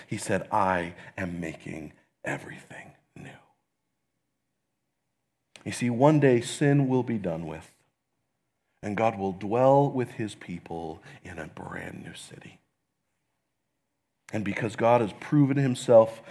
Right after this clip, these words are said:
faithful to keep his promises over and over and over again,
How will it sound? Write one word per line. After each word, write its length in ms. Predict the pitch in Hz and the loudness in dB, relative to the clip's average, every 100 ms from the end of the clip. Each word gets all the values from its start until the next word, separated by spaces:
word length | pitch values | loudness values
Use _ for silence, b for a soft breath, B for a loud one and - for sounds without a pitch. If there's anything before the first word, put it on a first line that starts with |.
| B - | B -4
faithful 400 | 107 101 - 90 | -2 -2 -6 -10
to 120 | 95 | -12
keep 360 | - 120 107 | -12 -12 -10
his 120 | 98 90 | -10 -10
promises 840 | - 95 82 87 - 82 82 - - B B | -8 -6 -6 -10 -14 -12 -12 -16 -20 B B
over 500 | 101 92 90 80 76 - | -4 -4 -6 -12 -12 -14
and 240 | 85 - - | -16 -16 -16
over 500 | - 82 - - - | -14 -14 -14 -20 -18
and 240 | - - - | -18 -20 -14
over 420 | 80 73 - - - | -14 -12 -16 -20 -18
again, 400 | 50 - - | -18 -16 -20